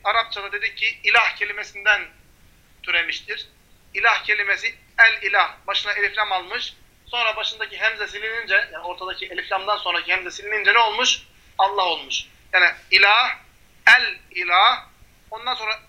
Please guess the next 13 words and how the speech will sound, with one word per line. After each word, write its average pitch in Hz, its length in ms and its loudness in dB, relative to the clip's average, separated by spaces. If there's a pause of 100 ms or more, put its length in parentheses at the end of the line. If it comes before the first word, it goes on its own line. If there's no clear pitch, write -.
elden 226 360 2
sonraki 214 380 -8
o 220 140 -10
elif, 214 280 -6
ilahtaki - 600 -4 (280)
elif 220 200 -2 (180)
atılınca 220 500 -4
hafiflemesi 202 480 -6
için 180 180 -12
cümle, 175 280 -10
kelimenin 185 560 -4 (320)
Allah 220 320 0
olmuş. 165 340 -6